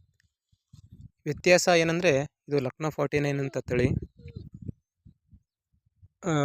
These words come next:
ಪ್ರೂನಿಂಗ್ ಮಾಡ್ಬ-, ಮಾಡ್ಬೇಕಾದ್ರೆ ಇಲ್ಲಿ ಎರಡು ಗಿಡನ ಬೇರೆ ಥರ ಮಾಡಿದ್ದೀವಿ. ಈ ಕೊಂಬೆ, ಅದೊಂದ್ ಸ್ವಲ್ಪ ಚಿಕ್ಕ ದಾರ ತಗೊಂಡ್-,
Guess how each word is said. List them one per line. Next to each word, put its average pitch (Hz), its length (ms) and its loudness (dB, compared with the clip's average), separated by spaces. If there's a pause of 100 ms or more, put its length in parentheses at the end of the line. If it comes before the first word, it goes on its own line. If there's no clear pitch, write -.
(460)
ಪ್ರೂನಿಂಗ್ 185 340 4
ಮಾಡ್ಬ-, 165 260 6 (460)
ಮಾಡ್ಬೇಕಾದ್ರೆ 151 540 0 (540)
ಇಲ್ಲಿ 147 220 -2
ಎರಡು 147 180 2
ಗಿಡನ 156 340 0 (100)
ಬೇರೆ 143 240 2
ಥರ 151 160 -2
ಮಾಡಿದ್ದೀವಿ. 123 360 -4 (1400)
ಈ - 20 0 (200)
ಕೊಂಬೆ, 165 320 4 (1300)
ಅದೊಂದ್ - 260 -6
ಸ್ವಲ್ಪ 156 200 0 (120)
ಚಿಕ್ಕ - 240 -12
ದಾರ 147 140 4 (160)
ತಗೊಂಡ್-, 143 360 -2